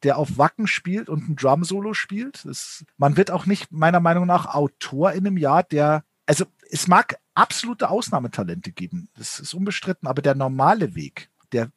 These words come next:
der, der ist lang und der muss mit Geduld und Disziplin <laughs> begangen werden, meiner Meinung nach. Und wenn ich soweit bin und habe wirklich mein Buch und sage, „Hey, ich bin jetzt echt bereit, es bri-, es rauszubringen“,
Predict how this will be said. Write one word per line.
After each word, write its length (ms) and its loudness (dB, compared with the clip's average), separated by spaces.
der, 100 0
der 160 2
ist 220 -4
lang 460 4
und 140 -14
der 80 -2
muss 300 -6
mit 160 -6
Geduld 560 -2
und 260 -2
Disziplin 800 -2
<laughs> 40 -20
begangen 460 0
werden, 220 -4
meiner 240 -4
Meinung 280 -8
nach. 220 -12
Und 180 -2
wenn 140 6
ich 140 2
soweit 400 2
bin 280 4
und 160 -4
habe 280 4
wirklich 300 -2
mein 180 -2
Buch 260 -6
und 120 -4
sage, 260 0
„Hey, 360 -2
ich 180 -12
bin 140 0
jetzt 200 -2
echt 200 -2
bereit, 600 -2
es 160 -10
bri-, 260 -12
es 180 -10
rauszubringen“, 680 -2